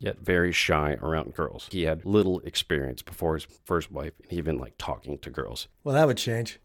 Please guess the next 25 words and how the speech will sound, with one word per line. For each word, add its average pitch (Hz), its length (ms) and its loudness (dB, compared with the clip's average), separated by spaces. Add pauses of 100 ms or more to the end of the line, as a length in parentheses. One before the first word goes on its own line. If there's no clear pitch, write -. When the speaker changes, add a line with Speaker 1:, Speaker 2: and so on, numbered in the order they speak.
Speaker 1:
Yeah, 82 260 4 (400)
yeah, 92 140 4
def-, 95 280 4
definitely 104 600 4
made 95 240 8
up 85 160 2
for 85 120 6
that 80 240 6
in 95 200 4
the 92 280 2
coming 80 280 2
years 69 240 -4
here. 71 180 -2 (340)
Now, 87 140 2
he 98 160 4
was 131 140 6
prone 110 240 8
to 98 40 4
fantasy 87 720 4
and 95 180 -4
would 90 120 2
often 87 280 2
retreat 80 360 -2
to 90 160 0
his 78 120 0